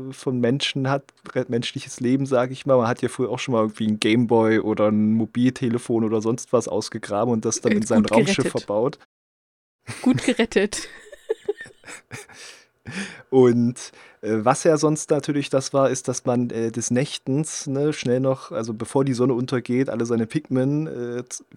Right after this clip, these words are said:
Speaker 1: in die Nähe seines Raumschiffs bringen muss. Denn nach, wenn die Sonne weg ist, dann gehst du automatisch in dein Schiff und bist weg und Pikmins, die noch rumlaufen, werden leider gefressen. Und das ist ja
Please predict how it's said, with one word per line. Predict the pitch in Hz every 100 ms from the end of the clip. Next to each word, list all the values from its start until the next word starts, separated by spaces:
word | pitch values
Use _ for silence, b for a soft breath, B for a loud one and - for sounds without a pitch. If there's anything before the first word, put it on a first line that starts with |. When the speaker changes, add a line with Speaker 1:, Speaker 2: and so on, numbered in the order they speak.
| - -
Speaker 1:
in | 120
die | 113 120 120
Nähe | 113 120 135
seines | 123 117 110
Raumschiffs | 110 156 - 131 -
bringen | - 104 107 113
muss. | 139 147
Denn | - 117 120 127
nach, | 110 120 131 -
wenn | 123
die | 123 123 120
Sonne | - 143 165 147
weg | 160 -
ist, | 143 - -
dann | 120
gehst | 117 123 139
du |
automatisch | 107 127 143 131 -
in | 131
dein | 117 110
Schiff | - 170 -
und | 131
bist | 117 113 -
weg | 123 156 -
und | - 131
Pikmins, | - 135 131 123
die | 127
noch | 117
rumlaufen, | - 143 - - 139
werden | 127 123
leider | 123 120
gefressen. | 127 - 139 - 120
Und | 104
das | 101 120
ist | 117
ja | 123